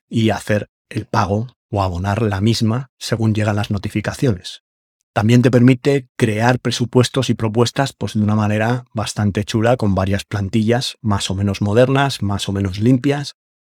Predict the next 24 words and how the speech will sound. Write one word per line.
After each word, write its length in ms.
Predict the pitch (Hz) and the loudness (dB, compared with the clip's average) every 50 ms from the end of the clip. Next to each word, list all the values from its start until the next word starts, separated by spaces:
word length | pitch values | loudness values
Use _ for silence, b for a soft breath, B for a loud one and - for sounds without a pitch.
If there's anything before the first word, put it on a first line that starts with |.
| _ _ _ | _ _ _
Según 340 | - 107 92 104 104 104 | -6 -4 -2 0 0 0
un 80 | 104 95 | -2 -2
poco 400 | - 107 101 - 104 104 104 101 | -4 -6 -4 -4 -2 -2 -2 -2
el 80 | 98 95 | -4 -6
estilo 480 | 92 - - - 107 101 98 98 98 | -8 -8 -4 -4 -4 -2 -4 -6 -6
de 280 | 104 98 95 98 98 95 | -6 -6 -8 -8 -10 -6
tu 120 | - 107 | -4 -2
marca 400 | 104 107 117 123 - - 139 131 | 0 0 0 0 0 0 0 0
y 80 | 117 98 | 0 -2
tus 240 | - - 101 - - | -2 -6 -8 -8 -4
propios 340 | - 110 98 117 110 113 | -6 -4 -2 -2 -2 0
gustos, 360 | 113 131 131 - - 160 143 - | 0 -2 -2 -2 -4 -4 -4 -2
pues 140 | - 104 98 | -4 -4 -2
vas 180 | 101 95 - | -4 -4 -4
a 40 | 101 | -4
poder 300 | - - 92 101 104 117 | -4 -2 -4 -2 -4 -4
crear 380 | - - 98 98 104 104 - - | -6 -4 -2 -2 -2 -2 -4 -8
estos 300 | - 123 - - 117 - | -10 -10 -8 -8 -10 -8
presupuestos 720 | - - 104 120 110 - 135 131 - - - 160 - - _ | -6 -4 -2 -2 0 2 2 2 2 0 -4 -6 -6 -8 _
que 120 | - 110 | -4 -4
después 400 | 92 95 - - - 107 104 - | -4 -4 -8 -2 -2 -2 -2 -2
van 200 | - 101 104 98 | -4 -4 -2 -2
a 80 | 95 98 | -2 -4
poder 320 | 95 98 95 101 110 107 | -4 -2 0 0 -2 -2